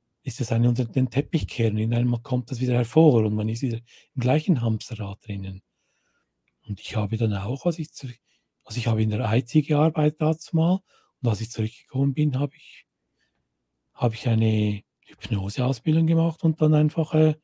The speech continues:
völlig etwas anderes. Wo ich dann auch selbst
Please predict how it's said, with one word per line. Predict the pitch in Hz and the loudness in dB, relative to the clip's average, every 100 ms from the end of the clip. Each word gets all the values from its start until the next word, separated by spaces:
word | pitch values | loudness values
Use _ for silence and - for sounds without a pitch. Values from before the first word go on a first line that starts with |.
| _ | _
völlig | - 151 156 | 2 4 4
etwas | 160 165 156 | 0 -4 -2
anderes. | 185 151 107 101 - - _ _ _ _ _ _ _ _ _ _ _ - _ | 2 2 0 -8 -12 -18 _ _ _ _ _ _ _ _ _ _ _ -20 _
Wo | - 127 | 0 2
ich | 127 117 | 2 0
dann | - 127 | 0 2
auch | 110 - | 2 0
selbst | 120 113 - - | 0 -2 -4 -20